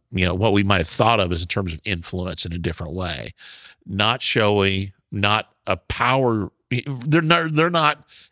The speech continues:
influencing from a position of power, right? So <clears throat> when we think about how as believers, this is what I think we need to think, think about and talk about in this, in this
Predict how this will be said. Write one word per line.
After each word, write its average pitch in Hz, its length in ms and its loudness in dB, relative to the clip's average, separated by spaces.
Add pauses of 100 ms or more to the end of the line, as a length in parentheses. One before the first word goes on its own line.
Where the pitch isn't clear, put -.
influencing 147 560 0
from 120 180 0
a 110 40 0
position 117 380 0
of 82 80 -4
power, 131 520 0 (640)
right? 95 340 0 (1300)
So 139 580 2 (540)
<clears throat> 143 240 0
when 127 160 2
we 143 100 4
think 190 180 2
about 127 240 4
how 123 300 2
as 110 240 0
believers, 101 680 0
this 156 160 2
is 127 140 -2
what 120 140 4
I 104 40 2
think 101 180 -2
we 104 100 0
need 95 180 2
to 87 60 0
think, - 320 -4
think 120 200 0
about 95 300 2
and 90 100 -6
talk 101 280 0
about 87 280 2
in 82 120 0
this, - 380 0
in 90 160 0
this 85 260 -2